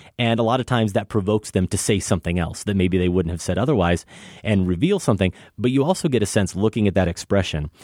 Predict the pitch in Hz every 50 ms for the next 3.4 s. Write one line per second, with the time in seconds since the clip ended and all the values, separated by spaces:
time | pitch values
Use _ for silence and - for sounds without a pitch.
0 | - - _ _ _ _ - 107 104 107 107 107 - _ _ _ _ _ _ _
1 | _ _ _ - 117 95 90 127 127 139 127 123 117 101 98 95 95 95 95 -
2 | - - 104 92 90 95 98 101 - 110 98 - - - 104 92 92 90 87 87
3 | 85 80 80 80 82 80 78